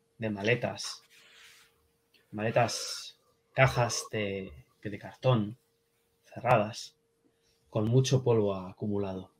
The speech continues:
Pero de todo eso hay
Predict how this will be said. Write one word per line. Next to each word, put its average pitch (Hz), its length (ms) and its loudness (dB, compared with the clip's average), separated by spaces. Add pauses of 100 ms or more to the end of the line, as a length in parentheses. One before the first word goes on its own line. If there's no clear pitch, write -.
(2250)
Pero 127 220 8
de 117 200 4 (220)
todo 160 260 4
eso 165 360 -2 (460)
hay 104 640 0